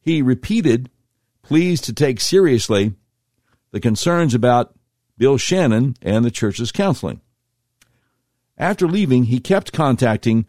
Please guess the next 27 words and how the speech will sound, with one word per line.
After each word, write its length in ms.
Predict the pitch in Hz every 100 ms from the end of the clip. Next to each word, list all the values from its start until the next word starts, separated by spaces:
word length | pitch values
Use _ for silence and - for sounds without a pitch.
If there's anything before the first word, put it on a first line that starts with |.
| _ -
top 260 | 147 127
leaders 420 | 131 147 113 110
at 120 | 107 82
Grace 260 | 113 110
Community 400 | - 104 104 92
Church, 400 | - 107 98 -
asking 440 | 107 139 147 147 127
questions 680 | - 113 - 110 107 - - _ _ _ _ _
and 140 | - 90
offering 640 | 117 143 - 110 104 101 _ _ _ _ _ _
to 100 | 123
discuss 520 | 110 - 151 143 -
his 160 | 120
concerns 480 | - 101 - 98 95
privately. 600 | - 143 123 80 69 50 _ _ _ _ _ _ _ _ _ _ _ _ _ _ _
He 300 | 131 147 170
emailed 260 | 156 135
John 220 | 107 131
MacArthur 580 | 120 - 147 156 165 147 - _ _ _ _ _ 131
and 440 | 170 135 135 123
Grace 280 | 120 156 -
to 140 | -
You 300 | 135 147 135
Executive 560 | 107 104 135 131 127 107
Director 580 | 104 131 127 113 110 104 _ _ _ -
Phil 240 | 147 139
Johnson, 580 | 107 165 139 107 107